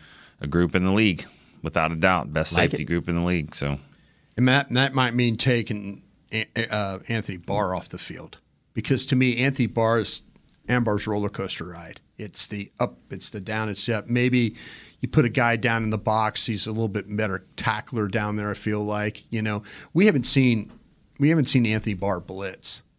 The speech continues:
Speaker 3: You know, and maybe that's what Anthony Barr can do, but I
Speaker 1: Right.
Speaker 3: haven't seen him, you know, I think once or twice maybe, but it,
Speaker 2: Yeah.
Speaker 3: not like I thought it was gonna be.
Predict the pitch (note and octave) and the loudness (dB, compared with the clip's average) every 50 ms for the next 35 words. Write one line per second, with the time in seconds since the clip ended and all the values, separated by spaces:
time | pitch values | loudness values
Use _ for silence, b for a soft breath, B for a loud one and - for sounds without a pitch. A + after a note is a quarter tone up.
0 | _ - A#2 A#2 A2+ A2 A2 A2 A#2 B2+ C#3 C#3+ D3 A#2+ C3 B2+ B2 A#2+ - - | _ -2 0 0 2 0 0 2 4 4 4 4 4 4 4 2 2 0 -2 -4
1 | A2+ G#2 A2 A2+ A2 - - G#2+ G2 F#2 A2 G#2+ G#2+ G#2 G2+ - - G2+ F#2+ F#2 | -2 0 0 -2 -2 -4 -4 -6 -6 -2 0 0 0 0 0 -2 -6 -6 -4 -2
2 | G#2 A2+ A2 G2 G#2+ A#2 B2 C3 C3 C3+ B2+ A2 G#2 G2 - - - - - A2+ | -2 -2 -2 0 0 0 0 0 2 0 0 -2 -4 -4 -2 0 0 0 0 0
3 | A2+ A2+ A2 G#2+ F#2+ G2+ G#2+ G2+ G2 G2 F#2+ F#2+ F#2+ B B B B B B B | -2 -2 -2 -4 -4 -4 -2 -2 -2 -2 -4 -4 -6 B B B B B B B
4 | B B B B A#2+ A2 - - - - A#2 F2+ E2+ E2+ C#3 C#3+ C3 B2+ A#2+ A#2+ | B B B B -4 -4 -4 -6 -14 -16 -14 -12 -6 -2 -2 -2 0 2 2 4
5 | B2 A#2+ A#2 - G2+ F#2 - - - F#2 F2 F2+ F#2+ F#2+ - - - G2 F#2 F#2+ | 4 4 2 0 -2 -4 -6 -6 -6 -6 -6 -4 -6 -6 -6 -6 -6 -8 -8 -8
6 | G2+ G2+ A2+ A2+ A2+ F#2+ - C#3+ D#3+ E3 E3 D#3+ D3 C#3 C#3 C#3 B2+ A#2+ - - | -6 -4 -2 -2 2 4 6 6 6 6 6 4 4 2 4 4 0 -2 -2 0
7 | - C3+ A2+ A2 G#2+ G#2 - - F#2+ - - - F#2 F2 E2+ E2+ F2 - | 0 2 2 2 2 0 -2 -8 -8 -8 -8 -8 -10 -12 -12 -14 -16 -10